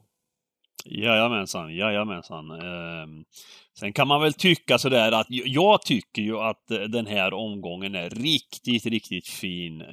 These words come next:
med jackpotten, just för att det är en mix utav, eh, en enda Premier League-match och sen en mix av F A-cupen och, eh, League One. Eh,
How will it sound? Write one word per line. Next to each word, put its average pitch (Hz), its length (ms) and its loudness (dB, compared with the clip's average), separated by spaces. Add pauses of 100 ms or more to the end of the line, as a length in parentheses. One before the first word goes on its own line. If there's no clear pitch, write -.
med 98 260 -2
jackpotten, 90 720 -6
just 85 360 -8
för 90 180 -6
att 90 180 -4
det 90 80 -4
är 95 60 0
en 117 240 -2
mix - 380 -4
utav, 80 540 -8
eh, 80 180 -10 (840)
en 165 240 2
enda 139 340 2
Premier 117 400 -2
League-match 107 680 -2
och 117 120 -8
sen 107 200 -2
en 104 240 -4
mix - 360 -2
av 85 240 -4
F - 260 -2
A-cupen 87 680 -10
och, - 420 -14
eh, 85 240 -4
League 104 500 -4
One. 95 500 2
Eh, - 580 -18